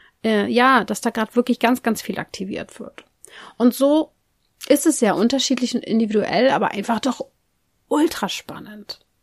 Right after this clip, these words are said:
Also du kannst sagen, du bist ein Tempel aus Potenzial und Licht, was noch gar nicht aktiviert ist. Das meiste, was du in dir trägst, ist noch überhaupt nicht aktiviert worden, weil wir abgelenkt werden,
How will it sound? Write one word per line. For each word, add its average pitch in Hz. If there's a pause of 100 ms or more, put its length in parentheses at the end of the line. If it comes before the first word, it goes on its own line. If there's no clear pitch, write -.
(520)
Also 220
du -
kannst 285
sagen, 180 (160)
du 269
bist 240
ein 156 (180)
Tempel 294
aus 185
Potenzial 190
und 180
Licht, 202
was -
noch 175
gar 233
nicht 233
aktiviert 202
ist. - (340)
Das -
meiste, 220
was -
du 269
in 262
dir 247
trägst, -
ist 262
noch 262
überhaupt 254
nicht 269
aktiviert 269
worden, 196
weil 214
wir 240
abgelenkt 247
werden, 220